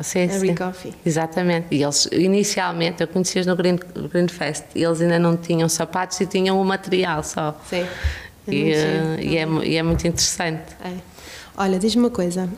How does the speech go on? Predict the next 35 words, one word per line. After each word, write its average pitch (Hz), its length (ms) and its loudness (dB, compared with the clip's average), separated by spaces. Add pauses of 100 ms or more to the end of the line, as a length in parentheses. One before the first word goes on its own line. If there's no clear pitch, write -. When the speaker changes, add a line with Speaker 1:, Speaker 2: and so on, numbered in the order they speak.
(260)
Speaker 2:
Eh, 196 460 6 (520)
eu, 214 320 4
eu 214 120 4
sou, 214 280 4
eh, 208 680 -2
as 196 100 2
nossas 196 260 2
marcas 190 280 0
são 208 100 2
completamente 190 480 2
diferentes, 208 300 -2
temos 196 200 2
modelos 190 800 4
e 196 60 2
escalas 185 540 2
diferentes, 196 580 0 (340)
mas 202 220 2
eu, 247 240 4
quando 220 520 4
te 214 140 0
ouço 208 160 2
a 208 40 0
falar, 208 440 2
e 185 160 4
já 190 160 0
fui 196 200 2
ao 190 200 4
vosso 190 260 0
ateliê 190 640 4
e 196 80 4
já 180 180 2
comprei 196 480 2 (460)
Zuri, 214 440 2 (280)
consigo 233 400 2
ver 202 480 2